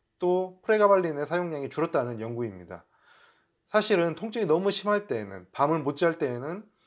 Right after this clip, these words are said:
어, 진통제를 사용해야 됩니다. 다만 그 사용량이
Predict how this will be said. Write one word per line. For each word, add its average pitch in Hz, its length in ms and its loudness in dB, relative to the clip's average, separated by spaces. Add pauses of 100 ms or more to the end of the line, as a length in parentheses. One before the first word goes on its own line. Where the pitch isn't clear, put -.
(320)
어, 123 280 -4
진통제를 165 520 0
사용해야 175 420 -2
됩니다. 127 460 -6 (140)
다만 131 520 2
그 127 300 -2
사용량이 170 720 -4